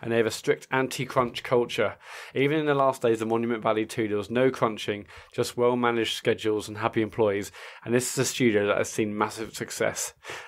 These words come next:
I do share Matt's cynicism on the subject of Respawn claiming to be avoiding crunch. I guess there's a small positive to take from seeing a major studio publicly mentioning and denouncing crunch, though, even if in practice there's a chance it's not as cushy a Respawn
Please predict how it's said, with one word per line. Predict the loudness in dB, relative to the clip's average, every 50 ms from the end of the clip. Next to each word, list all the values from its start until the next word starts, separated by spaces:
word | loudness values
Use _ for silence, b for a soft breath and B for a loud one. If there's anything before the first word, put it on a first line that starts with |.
| B
I | B -2
do | 2 2 2 2 2
share | 2 2 2 2
Matt's | 2 0 0 -2 -2 -6
cynicism | -4 -2 0 0 0 0 -2 -4 -6 -6 -6 -4 -4
on | -4 -2 0 0
the | 0 0 0 -2 -4
subject | -2 -2 0 0 0 -2 -2 -2
of | -4 0 2
Respawn | 2 4 4 2 0 0 2 2 2 0 -4
claiming | -4 0 2 2 2 2 0 -2
to | 0 2
be | 4 4
avoiding | 4 6 4 4 4 2 -2
crunch. | -4 -2 -2 -2 -4 -6 -12 -14 B B B B B B
I | -2 0
guess | 2 2 0 0 0
there's | -2 -2
a | -2 -4
small | -4 0 0 2 2
positive | 2 2 0 0 0 -2 -6 -8
to | -8 -6
take | -4 -2 -2 -2 -2
from | -4 -4 -2 -2 -2 -4 -4
seeing | -2 0 0 0
a | 0
major | 0 2 2 2 2 0 -2 -4
studio | -4 -6 -8 -4 -4 -2 0 0 -2 -2
publicly | -2 -2 -2 -2 -2 -2 -4 -2 -2 -2 0
mentioning | 0 0 0 0 -2 -4 -4 -2 0
and | 0 0 0 0
denouncing | 0 2 2 2 2 0 -2 -4 -6 -4
crunch, | -2 0 0 0 -2 -4 -4 -2
though, | 0 0 0 -2 -6 B B B B B B B
even | B 4 4 6 4 4 2
if | 2 0 -2 -6 -14 -8 _
in | -2 -2 -2 -2
practice | -2 -2 -2 -2 -2 -2 -4 -4 -4
there's | -4 -4 -4
a | -4
chance | -2 0 0 0 0 -2 -4 -6
it's | -4 -2
not | -2 -2 -2
as | -2 -4
cushy | -4 -2 -2 -2 0 0 0 2 4
a | 4 4
Respawn | 4 4 2 2 2 0 0 0 0 0 -2 -6